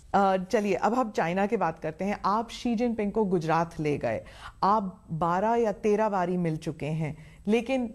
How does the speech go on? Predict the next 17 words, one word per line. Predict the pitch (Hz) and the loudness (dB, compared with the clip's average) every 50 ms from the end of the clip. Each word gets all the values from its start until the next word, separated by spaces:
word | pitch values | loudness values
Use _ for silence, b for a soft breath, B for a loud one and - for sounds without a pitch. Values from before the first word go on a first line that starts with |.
| - - 165 | -10 -12 -4
जवाब | 160 208 196 180 196 214 233 | 0 0 2 4 4 2 2
में | 220 226 226 185 | 2 0 -2 -2
भारत | 160 156 175 165 175 180 180 180 | -2 -2 0 2 2 2 0 0
को | 190 190 | -2 -2
डोकलम | 170 147 170 165 160 160 165 160 156 160 | 0 0 0 0 0 0 -2 0 0 0
मिला। | 151 139 135 - - | 0 0 -2 -4 -6
अ, | - - - - - - - - - - 78 - - 165 - | -8 -10 -14 -16 -16 -16 -18 -18 -18 -16 -8 -8 -8 -8 0
क्या | - 247 233 233 220 - - - - | 2 2 2 2 0 -4 -8 -4 0
आप | 170 185 214 226 | 2 2 4 2
भी | 196 180 - 185 208 190 156 - - - - - - - - | 0 -2 -4 -4 -4 -4 -4 -8 -12 -18 -20 -20 -14 -8 -4
जवाहरलाल | 170 170 196 190 190 190 196 196 196 190 | 0 0 2 2 2 2 2 2 2 2
नेहरू | 185 185 185 185 214 220 | 2 2 4 4 2 2
की | 185 - 170 | 0 -4 -4
तरह | - - 135 156 165 | -4 -2 -2 -2 0
धोखा | 165 170 170 170 170 180 185 | 0 0 0 2 2 2 0
खा | 180 - 180 160 160 | 2 0 -2 -4 -2
गए? | 160 180 180 | -4 -4 -6